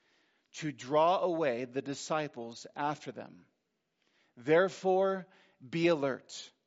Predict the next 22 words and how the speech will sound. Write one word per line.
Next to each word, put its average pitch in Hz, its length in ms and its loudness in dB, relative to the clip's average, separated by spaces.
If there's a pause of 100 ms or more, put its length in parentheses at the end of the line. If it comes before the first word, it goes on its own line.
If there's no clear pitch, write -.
(500)
remembering 175 680 2
that 165 200 2
for 180 100 -2
three 208 420 -2
years 160 460 2
I 170 120 4
did 180 180 0
not 185 260 0
cease, - 680 -10 (560)
night 180 420 0
or 208 180 4
day, 160 300 4 (120)
to 175 100 2
admonish 175 760 0 (440)
everyone 135 880 0 (460)
with 156 240 -4
tears. 123 880 -6 (1000)
And 120 140 -10
now 156 480 -2 (680)
I 131 100 -4
commend 165 480 -2
you 113 220 -10